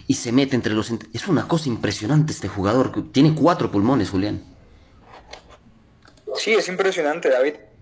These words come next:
Speaker 2: De hecho, yo te estoy buscando un, una estadística, la estoy buscando justo en este momento.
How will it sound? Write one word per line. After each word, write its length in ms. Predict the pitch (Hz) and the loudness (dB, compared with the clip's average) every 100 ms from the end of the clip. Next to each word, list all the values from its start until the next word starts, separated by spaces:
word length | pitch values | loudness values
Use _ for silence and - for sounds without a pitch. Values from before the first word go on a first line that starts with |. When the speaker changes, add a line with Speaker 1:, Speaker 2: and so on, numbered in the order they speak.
| - | -2
Speaker 2:
De 60 | |
hecho, 120 | 175 | 0
yo 100 | 196 | 0
te 80 | 196 | 0
estoy 180 | 208 214 | 0 0
buscando 520 | 196 - 214 190 185 | 0 -2 -2 -2 2
un, 880 | 180 175 160 180 175 170 165 160 160 - - - | 2 2 2 2 0 -2 -2 -2 -6 -12 -20 -8
una 200 | 165 170 | -2 2
estadística, 920 | 180 - 143 147 185 - 156 - 147 202 | 2 2 2 2 0 -6 -10 -2 0 2
la 100 | 165 | 0
estoy 180 | - | -2
buscando 380 | 147 151 156 156 | -2 -2 0 -2
justo 220 | 156 156 165 | -2 -2 -2
en 60 | |
este 140 | 156 170 | 0 0
momento. 640 | 156 165 160 - 262 - | 2 2 0 0 0 -4